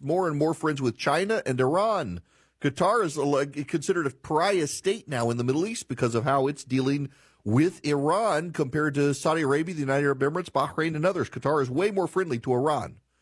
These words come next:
They've allowed Hamas to set up shop there. They, they've housed Taliban operatives there. And we're giving them the research, technology, and capability to build nukes.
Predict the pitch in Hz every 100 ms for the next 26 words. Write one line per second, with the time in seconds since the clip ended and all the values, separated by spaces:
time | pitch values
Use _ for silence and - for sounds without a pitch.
0 | _ _ - 127 131 127 151 185 170 123
1 | 143 151 156 - - 127 139 131 165 156
2 | 101 98 110 117 113 135 147 160 139 -
3 | - 160 143 101 95 92 87 80 76 -
4 | 76 73 - _ _ _ - 113 117 143
5 | 110 143 165 165 151 170 135 107 123 147
6 | - 165 160 - - 104 135 107 120 143
7 | 139 143 110 127 123 110 120 143 143 117
8 | 92 85 127 139 127 160 156 - - -